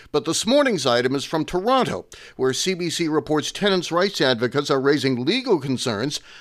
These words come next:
about a building complex that's banning electric transportation vehicles, their words, from the property, including in the units, the garage, parking spaces, and lockers. According to the notice, in their words,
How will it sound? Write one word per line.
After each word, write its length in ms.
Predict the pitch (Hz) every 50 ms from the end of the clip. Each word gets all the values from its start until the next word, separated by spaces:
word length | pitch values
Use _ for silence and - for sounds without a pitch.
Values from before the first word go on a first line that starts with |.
| - -
about 240 | - 127 117 139 139
a 100 | 131 131
building 460 | 120 110 101 151 202 233 247 262 220
complex 640 | - - - 143 139 135 120 117 139 139 147 - -
that's 220 | - 143 135 101 107
banning 500 | 107 135 160 190 202 202 196 196 190 - - _ _ _ _ _
electric 480 | 143 147 156 180 190 185 - 180 156 -
transportation 880 | - - 175 170 156 - - 156 139 - - 185 185 170 - 160 151 139
vehicles, 540 | 120 175 202 160 143 135 135 143 135 107 90
their 240 | 117 147 143 139 127
words, 500 | 110 117 117 113 113 123 147 175 160 - - - - _
from 200 | - 151 139 143
the 80 | 143
property, 640 | 139 - 190 214 202 190 143 143 131 135 147 165 - _ - - - - -
including 360 | - 120 98 107 151 151 170 202
in 100 | 220 233
the 80 | 240
units, 400 | 220 196 175 165 165 170 165 -
the 140 | - 190 180
garage, 500 | 151 160 151 143 135 135 139 143 131 -
parking 380 | - 147 147 147 143 139 135 123
spaces, 460 | - - - 127 123 107 139 127 117
and 100 | 139 135
lockers. 600 | 139 156 156 156 147 - 113 95 82 101 - - - _ - - - - - -
According 420 | 123 120 - 180 185 175 165 151
to 80 | 123 143
the 140 | 143 131 127
notice, 520 | 139 170 185 175 156 175 180 - - - - _ _ _ _ _ _ _
in 160 | - 110 107 95
their 240 | 131 139 156 190
words, 560 | 170 156 185 180 147 120 110 131 165 - -